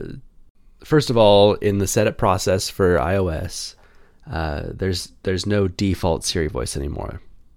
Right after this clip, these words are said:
You get to, you get to pick what voice you wanna use, and at least in the U S, there's four selections now. Uh,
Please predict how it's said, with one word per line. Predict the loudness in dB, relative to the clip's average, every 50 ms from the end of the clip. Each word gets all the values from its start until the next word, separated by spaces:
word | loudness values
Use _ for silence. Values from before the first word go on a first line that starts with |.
| _ _ _ _ _ _ -8
You | -8 -6
get | -6 -8 -8 -6
to, | -6 -4 -4 -6 -8
you | -8
get | -8 -8 -8
to | -8
pick | -6 -4 -2 -2 -2 -2
what | -6 -8 -6
voice | -4 -6 -6 -4 -6
you | -6 -8
wanna | -6 -6
use, | -6 -6 -6 -8 -8 -10 -12 -16 -20 -20 -20 -20 _ -20 -20 _ -12
and | -8 -6 -6 -4 -6 -6 -8 -8 -8 -10 -12 -12 -16 -18 _
at | -4 0
least | 0 0 0 0 -2
in | -4
the | -2 0
U | 0 2 4 4
S, | 4 4 2 0
there's | -2 -2 -2 -2 -4 -6 -12 -16
four | -18 -16 -4 0 2 4 4 4
selections | 2 0 -4 -4 -4 -4 -6 -8 -10 -10 -10 -10 -10
now. | -10 -12 -10 -10 -12 -12 -14 -18 -20 -20 -20 _ -20 -20 -20 _ -20 -20 -14 -10
Uh, | -8 -8 -6 -8 -8 -8 -10